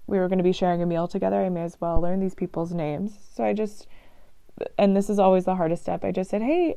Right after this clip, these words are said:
everyone, I'm Mary Beth. I'm from, I'm from the States. How about you guys?" And I met two amazing girls from, uh, from the Netherlands, sisters, and, um, and a guy from Canada. And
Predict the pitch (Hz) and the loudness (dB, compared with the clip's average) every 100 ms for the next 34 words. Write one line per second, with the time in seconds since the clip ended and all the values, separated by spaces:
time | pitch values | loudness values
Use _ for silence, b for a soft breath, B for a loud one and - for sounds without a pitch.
0 | - - 220 233 240 233 240 240 240 220 | -4 -2 0 0 0 -2 0 0 0 2
1 | 175 190 190 208 202 202 196 - - 190 | 0 0 -2 -2 0 0 -2 -6 -4 -4
2 | 196 202 202 - 220 - - 190 185 190 | -2 -2 -2 0 0 0 -2 0 2 2
3 | - 226 - - - - - B B B | 0 0 -2 -2 -6 -12 -20 B B B
4 | - 190 180 175 175 170 - - 196 185 | -2 0 0 -2 -4 -6 -10 -4 -2 0
5 | 185 185 180 180 185 202 208 190 180 190 | 0 0 0 0 -2 -2 0 0 0 0
6 | - - 180 180 185 180 - - - _ | -4 -4 -4 -4 -6 -6 -8 -12 -18 _
7 | 190 180 180 180 180 180 214 277 - 180 | -4 -2 -2 -2 -2 -2 -4 -6 -6 -4
8 | 185 - 175 202 277 - b b b b | -4 0 0 0 -4 -10 b b b b
9 | - - 196 180 180 175 175 170 160 - | -12 -4 0 2 4 6 4 2 -4 -8
10 | - 185 175 170 170 180 208 202 302 220 | -4 -2 -2 0 -2 -2 -4 -2 0 2
11 | 165 - - 190 190 | 0 0 -2 -2 -2